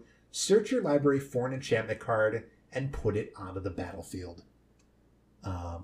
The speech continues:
I love this card so much. It is so awesome. I love people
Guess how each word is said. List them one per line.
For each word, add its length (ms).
I 240
love 240
this 200
card 260
so 260
much. 540
It 160
is 160
so 300
awesome. 520
I 100
love 560
people 640